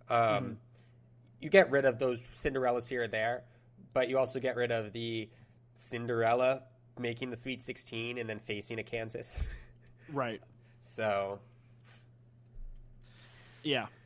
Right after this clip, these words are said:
Speaker 2: It'll be, it'll be interesting to see, 'cause there, there are a lot of teams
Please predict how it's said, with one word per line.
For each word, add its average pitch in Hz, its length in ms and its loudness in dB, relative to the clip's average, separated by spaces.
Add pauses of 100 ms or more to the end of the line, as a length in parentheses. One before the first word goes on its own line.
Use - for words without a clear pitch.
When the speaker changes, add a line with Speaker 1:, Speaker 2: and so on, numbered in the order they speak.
(460)
Speaker 2:
It'll 180 240 0
be, 196 260 4
it'll 190 160 0
be 185 100 2
interesting 190 360 0
to 156 80 2
see, 147 220 0
'cause 113 220 -6
there, 135 320 0
there 131 220 0
are 131 80 2
a 127 40 4
lot 143 200 2
of 143 100 2
teams 139 600 -2